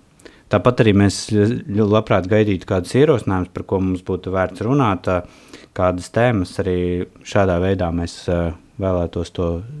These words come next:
to uzzināt. Un ar jums tiksimies, ā, jau trīspadsmitajā novembrī. Un, ā,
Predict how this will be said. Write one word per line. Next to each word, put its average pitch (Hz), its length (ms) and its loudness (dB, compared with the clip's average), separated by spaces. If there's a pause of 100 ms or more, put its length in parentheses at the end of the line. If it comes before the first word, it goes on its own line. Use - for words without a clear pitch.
to 95 200 -2
uzzināt. 92 480 -2
Un 90 100 0 (500)
ar 101 140 -2
jums 123 220 4
tiksimies, 92 680 -2
ā, 90 140 4 (380)
jau 90 240 -2
trīspadsmitajā 87 840 -2
novembrī. 85 600 0 (1040)
Un, 95 240 6
ā, 95 120 6